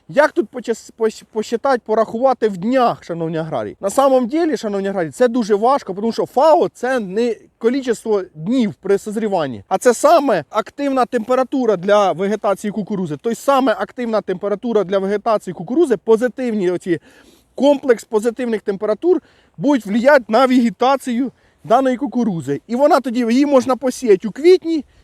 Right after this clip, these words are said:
і зібрати, шановні аграрії, початок вересня при базовій вологі. От бачите, що виходить. Але ж ми можемо, шановні аграрії, і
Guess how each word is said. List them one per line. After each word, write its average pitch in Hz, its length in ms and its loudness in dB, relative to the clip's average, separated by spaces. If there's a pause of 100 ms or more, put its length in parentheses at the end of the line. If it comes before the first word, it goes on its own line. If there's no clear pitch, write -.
(140)
і 226 100 -4
зібрати, 240 380 0
шановні 302 340 -2
аграрії, 254 380 0
початок 240 560 -2
вересня 269 520 2
при 285 220 -2
базовій 254 520 0
вологі. 220 640 0
От 214 140 2
бачите, 277 360 2
що 240 160 0
виходить. 190 480 0
Але 220 220 4
ж 208 100 -2
ми 233 80 2
можемо, 254 420 2
шановні 226 360 -2
аграрії, 226 680 0
і 247 260 0